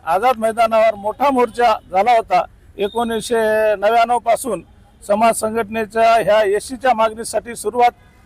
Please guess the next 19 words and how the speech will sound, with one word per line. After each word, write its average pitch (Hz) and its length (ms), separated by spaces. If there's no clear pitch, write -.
माननीय 247 640
आमचे 214 300
नेते 226 360
बालाजीराव 220 600
शिंदे 220 280
साहेब 233 260
यांच्या 226 320
नेतृत्वाखाली 226 880
संबंध 262 300
महाराष्ट्रात 233 640
या 220 200
मागणीची 214 500
सुरुवात 220 340
झाली 196 300
व 190 100
दोन 247 220
हजार 233 360
तीन 254 400
मध्ये 220 380